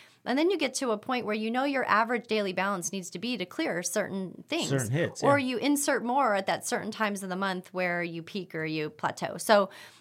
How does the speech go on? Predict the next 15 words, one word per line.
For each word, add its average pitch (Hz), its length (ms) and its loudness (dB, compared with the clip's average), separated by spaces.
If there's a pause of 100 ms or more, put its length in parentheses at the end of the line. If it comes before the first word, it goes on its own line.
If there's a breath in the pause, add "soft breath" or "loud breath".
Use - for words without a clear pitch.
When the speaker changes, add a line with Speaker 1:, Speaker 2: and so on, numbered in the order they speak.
(140 loud breath)
Speaker 1:
um, 202 320 4
but 247 120 2
yeah, 330 120 8
the 220 100 2
sweep 339 320 -2
account 202 420 2
allows 208 280 4
you 226 80 -2
to 202 60 -2
pool 269 460 2
all 226 360 4
of 220 80 -4
your 190 120 0
aggregate 190 420 0
cash, 196 600 2